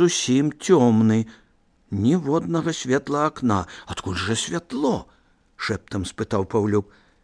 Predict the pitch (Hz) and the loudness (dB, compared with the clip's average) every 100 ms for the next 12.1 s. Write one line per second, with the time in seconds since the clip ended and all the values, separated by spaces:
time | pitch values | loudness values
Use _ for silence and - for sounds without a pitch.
0 | _ - 110 110 101 113 123 123 135 - | _ -8 0 2 4 4 4 4 4 4
1 | 120 - 131 123 151 147 123 117 110 110 | 2 2 -2 4 2 4 4 6 4 0
2 | - - - 107 131 139 - 156 147 - | -10 -12 0 6 6 4 6 6 6 6
3 | 139 139 143 143 143 143 147 139 127 127 | 6 8 8 8 10 8 8 8 8 8
4 | 143 127 _ 123 127 127 180 233 196 - | 6 4 _ 6 8 6 6 4 4 2
5 | 113 92 - - _ _ _ 131 131 117 | 2 2 -12 -20 _ _ _ 0 2 4
6 | 120 131 123 117 135 139 131 156 143 117 | 2 4 4 4 2 4 4 2 4 4
7 | 95 - - 135 - 143 139 127 151 135 | 2 -8 0 0 6 8 8 6 4 6
8 | 156 151 151 151 123 117 113 101 160 185 | 4 6 6 8 6 4 2 6 6 8
9 | 226 226 226 _ _ _ _ _ _ _ | 6 6 2 _ _ _ _ _ _ _
10 | - 104 90 85 139 175 175 - 147 147 | -10 -8 -8 0 4 4 2 0 2 4
11 | 151 - - 127 117 113 98 160 131 - | 2 0 0 2 2 -6 -2 -2 0 0
12 | 107 | 0